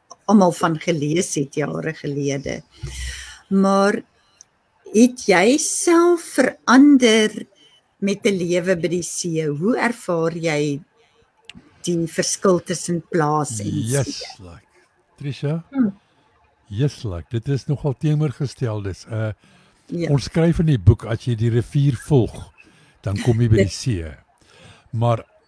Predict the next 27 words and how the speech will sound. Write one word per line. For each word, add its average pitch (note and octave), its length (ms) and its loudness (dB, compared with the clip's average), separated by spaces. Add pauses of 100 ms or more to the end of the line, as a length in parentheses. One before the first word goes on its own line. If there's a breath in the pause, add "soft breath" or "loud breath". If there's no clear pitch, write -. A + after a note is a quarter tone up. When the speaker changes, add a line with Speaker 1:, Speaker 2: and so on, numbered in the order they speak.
(420)
Speaker 2:
daai B2+ 400 4
was C#3 240 2
in A#2 160 -2
die A#2 180 0
begin C#3 340 2
van C#3 160 0
die B2+ 100 2
Bosveld, A2 440 2
dis G2 140 -2
waar G#2 100 0
die G#2+ 100 0
Laagveld A#2 460 0
en B2+ 100 0
die F#2+ 80 0
Bosveld G#2+ 280 -2
bymekaar G#2+ 540 -2
kom. C#3 260 -2 (720 loud breath)
Die A2 200 -2
plaas B2+ 400 2
het A2+ 140 -2
spasie B2 600 0
gehad, A#2+ 580 -2 (360 loud breath)
bome, A2 800 4 (560 loud breath)
natuurlewe, A2 920 2
voëls, - 840 0
klein A#2 320 2
diere. G#2+ 560 0